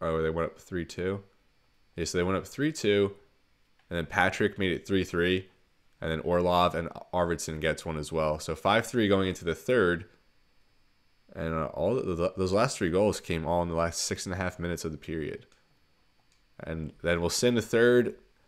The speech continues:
Nate Schmidt gets one, but we hang on there to beat Winnipeg, who had forty-four shots on goal. My goodness. And Arvidsson there, the first star. So not,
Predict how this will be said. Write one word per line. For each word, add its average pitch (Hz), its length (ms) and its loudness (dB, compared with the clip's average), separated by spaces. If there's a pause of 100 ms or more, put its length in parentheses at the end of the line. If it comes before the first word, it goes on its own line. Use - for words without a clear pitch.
(260)
Nate 95 160 0
Schmidt 113 300 2
gets 110 220 6
one, 117 120 2
but 104 80 4
we 92 160 4
hang 98 220 0
on 95 180 2
there 90 140 2
to 85 40 -2
beat 95 200 2
Winnipeg, 92 440 0
who 104 80 2
had 87 120 4
forty-four 135 640 4
shots 98 400 0
on 87 260 -2
goal. 87 240 0
My 78 160 -6
goodness. 80 480 -6 (880)
And 82 240 -4
Arvidsson 82 400 -2
there, 80 160 2
the 78 80 0
first - 380 -2
star. 71 420 -2 (640)
So - 200 -6
not, 113 440 4